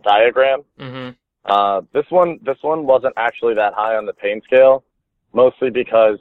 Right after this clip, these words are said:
Speaker 1: I was literally so tired. I, I was at the game with my brother yesterday, and I was literally so tired that I was kind, I mean, I wasn't rooting for us to lose, but I was kind of rooting for it to end. It was a four and a half hour long nine inning game.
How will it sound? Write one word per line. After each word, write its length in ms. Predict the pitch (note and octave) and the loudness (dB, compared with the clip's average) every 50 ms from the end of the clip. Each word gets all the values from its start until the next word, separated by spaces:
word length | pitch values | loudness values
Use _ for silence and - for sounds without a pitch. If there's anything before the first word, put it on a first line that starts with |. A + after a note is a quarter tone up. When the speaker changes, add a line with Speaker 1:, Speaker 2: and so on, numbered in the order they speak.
| - - | -4 -2
Speaker 1:
I 100 | G#2 G#2+ | 0 0
was 160 | A2 A2 G2+ F2 | 0 0 -4 -6
literally 480 | F2+ G2 G#2 G#2 A2 G#2+ G#2 A2 G#2+ - _ - - | -6 -4 -2 -2 0 0 -2 -2 -4 -6 _ -4 0
so 180 | G#2 G2+ G#2 | 2 2 2
tired. 420 | G#2+ - - G#2 G2+ G2+ A2 A2+ G#2+ - | 0 -2 -2 0 2 2 2 2 2 0
I, 80 | A#2 A#2 - _ - | 0 -2 -2 _ -2
I 80 | A#2 | -2
was 100 | B2 B2 | 0 0
at 120 | A#2+ A2+ - | 0 -2 -4
the 80 | G#2 | -4
game 180 | F#2+ A2 A2 G#2 | -4 -2 -2 -2
with 160 | G2+ F#2 - | -4 -6 -6
my 80 | G2+ F#2+ | -6 -6
brother 240 | - G2+ G2 F2+ F#2+ | -4 -4 -2 -2 -2
yesterday, 460 | F#2 F2+ E2+ - F#2+ F2+ F#2 F#2 F#2 | -4 -4 -4 -6 -6 -4 -2 -2 -2
and 80 | F2+ _ _ _ _ _ _ - | -4 _ _ _ _ _ _ -4
I 60 | - | -2
was 80 | A2+ G2+ | -2 -2
literally 420 | G#2 A2+ B2 B2 A#2+ A#2+ A#2 A#2 A2+ - | -2 0 0 2 2 2 2 0 -2 0
so 220 | - C#3+ C#3 C3 | 2 2 2 2
tired 440 | B2 - G#2 G#2+ A2 A2+ B2 B2+ A#2 _ _ _ _ _ _ _ _ _ _ - | 2 0 0 2 4 4 2 0 -2 _ _ _ _ _ _ _ _ _ _ -4
that 100 | G2+ G#2+ | 0 0
I 60 | G#2+ | 0
was 100 | G2+ G2 - - | 0 -2 -6 -8
kind, 220 | - A2 A#2 A2 - | -6 -6 -6 -6 -6
I 60 | G#2 | -6
mean, 100 | G#2+ G#2 | -2 0
I 40 | G#2+ | 0
wasn't 260 | A#2 A2 - G#2+ - | 0 0 -2 -6 -8
rooting 220 | G#2 G2+ G#2 F#2 - | -6 -8 -8 -4 0
for 100 | G#2 G#2 | 0 0
us 120 | G2+ - | 0 0
to 80 | - G2 | -2 -4
lose, 320 | F#2+ F#2+ G#2 A#2+ B2 A2+ _ - | -2 -2 -2 -2 -2 -4 _ -2
but 80 | G2 | 0
I 60 | G2 | 0
was 80 | F#2 - - | -2 -2 -2
kind 160 | - G#2+ G#2+ | -4 -2 0
of 80 | A2 G2 | 0 0
rooting 260 | G2 G2 G#2+ G#2+ F#2+ - | 0 -2 -4 -4 -6 -4
for 120 | F#2 G2 | -4 -4
it 80 | F#2+ - | -4 -4
to 140 | - - - | -6 -6 -4
end. 300 | F2+ F2+ F#2+ A#2+ B2+ - _ _ _ _ _ _ _ - | -2 -2 -2 -4 -8 -14 _ _ _ _ _ _ _ -10
It 60 | G#2+ | -8
was 100 | A2+ - | -8 -8
a 100 | - - | -4 0
four 160 | - A#2+ A#2+ | 2 4 4
and 80 | A#2+ G#2+ | 4 2
a 80 | G2 | 2
half 200 | A2+ A2 G2+ - | 0 0 0 2
hour 200 | G#2+ G2 G2+ G2 | 2 2 4 4
long 300 | G2 G2 G2 G2 F#2 F2+ | 2 2 0 -2 -4 -4
nine 240 | F#2 F#2+ F#2+ F#2+ G2 | -4 -4 -4 -2 -4
inning 240 | F#2+ F#2 F#2+ F2+ F2 | -6 -8 -10 -10 -6
game. 240 | D#2+ F2 F2 E2+ | -4 -4 -4 -4